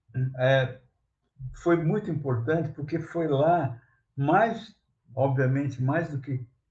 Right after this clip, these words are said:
o início lá na Press, foi importante porque no fanzine <clears throat> você aprende a, a, a, a entender esse, não é entender plenamente, mas você tem um,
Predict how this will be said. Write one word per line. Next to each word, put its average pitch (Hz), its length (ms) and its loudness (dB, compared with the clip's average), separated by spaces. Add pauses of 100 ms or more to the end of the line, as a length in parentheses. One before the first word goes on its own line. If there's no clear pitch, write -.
(500)
o 123 100 -2
início 120 440 0
lá 107 120 2
na 104 140 -2
Press, 131 540 -2 (720)
foi 175 200 -4
importante 165 520 -2
porque 170 500 -2 (520)
no 185 220 2
fanzine 147 840 0 (180)
<clears throat> 127 320 2
você 147 400 0
aprende 147 760 0 (560)
a, 120 200 4
a, 113 1200 4
a, - 600 -8
a 127 80 0
entender 143 840 0
esse, 127 400 -4 (600)
não 359 120 -10
é 381 60 -8
entender 147 640 2
plenamente, 123 720 0
mas 143 220 -4
você 165 80 -4
tem 165 180 -6
um, 175 260 -6